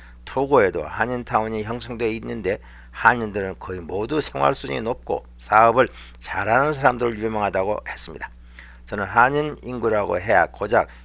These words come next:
이십여 명의 중국 동포가 살고 있는 티베트 수도인 라사에서 성공적으로 운영되는 한인 식당에서 식사를 한 적이 있었습니다. 육개장을 먹으면서 마음이 훈훈했던 기억을 잊지 못합니다.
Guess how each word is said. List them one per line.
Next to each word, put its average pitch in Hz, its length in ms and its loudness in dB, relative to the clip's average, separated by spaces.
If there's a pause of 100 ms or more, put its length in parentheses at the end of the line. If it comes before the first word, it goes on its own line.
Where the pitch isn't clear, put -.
(100)
이십여 147 520 -2 (800)
명의 165 320 0 (240)
중국 147 520 -6
동포가 117 340 -4
살고 107 340 -4
있는 104 340 -8
티베트 151 460 0
수도인 117 400 -2
라사에서 110 600 2 (300)
성공적으로 101 720 -4
운영되는 95 500 -6
한인 104 320 -2
식당에서 135 560 0 (220)
식사를 107 440 0
한 98 120 -8
적이 87 240 -6
있었습니다. 82 520 -8 (560)
육개장을 117 540 0
먹으면서 120 500 0
마음이 117 360 0
훈훈했던 143 560 -2
기억을 117 400 0
잊지 - 240 -10
못합니다. 85 540 -12